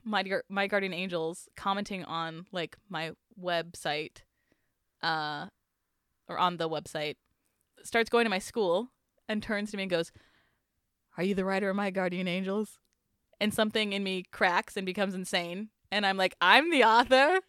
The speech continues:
I'm an author. Yeah." And then I'm scared 'cause I think this person might be stalking me. They weren't. Spoiler alert. I go on Buzzle to update one of my chapters for My Guardian Angels.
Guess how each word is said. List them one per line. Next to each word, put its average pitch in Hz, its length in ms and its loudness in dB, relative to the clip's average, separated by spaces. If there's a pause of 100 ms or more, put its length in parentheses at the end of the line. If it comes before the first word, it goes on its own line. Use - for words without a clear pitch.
(220)
I'm 302 320 8 (100)
an 220 240 8
author. 214 580 6 (480)
Yeah." 330 600 6
And 196 100 -2
then 208 60 0
I'm 208 80 -2
scared 196 240 0
'cause - 80 -4
I 190 40 0
think 185 100 -6
this 175 100 -12
person 190 200 -4
might 160 80 -4
be 170 60 -6
stalking 175 360 -4
me. 170 200 -10 (720)
They 208 120 2
weren't. 175 340 -6 (160)
Spoiler 185 340 0
alert. 175 220 0 (720)
I 202 100 0
go 214 180 -2
on 240 140 0
Buzzle 214 560 0 (600)
to - 260 -8
update 202 840 -4 (1500)
one 208 160 -4
of 208 60 -4
my 202 100 -2
chapters 185 520 -4
for 202 80 -12
My 175 140 -6
Guardian 180 300 -6
Angels. 170 600 -8